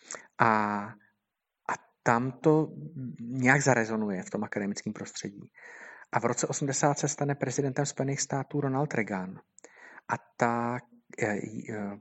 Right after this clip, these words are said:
politika jeho předchůdce, to znamená, že politika, že vlastně se snaží stát a společnost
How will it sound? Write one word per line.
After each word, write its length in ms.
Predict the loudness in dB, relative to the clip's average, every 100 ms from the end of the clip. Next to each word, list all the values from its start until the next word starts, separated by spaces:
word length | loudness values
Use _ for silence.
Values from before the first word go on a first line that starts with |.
| -2
politika 420 | 0 0 2 4
jeho 140 | 4 2
předchůdce, 760 | 0 -2 -4 -6 -4 -4 -4
to 80 | -8
znamená, 320 | -4 -2 0
že 100 | -2
politika, 480 | -4 -2 -2 -2 -4
že 200 | -2 -4 -6 -18 -20 -20 -4
vlastně 640 | -2 0 -2 -2 -2 0
se 160 | 2 6
snaží 600 | 6 8 6 4 0 2
stát 380 | 4 4 0 -2
a 60 |
společnost 840 | -6 -2 0 0 0 0 0 -4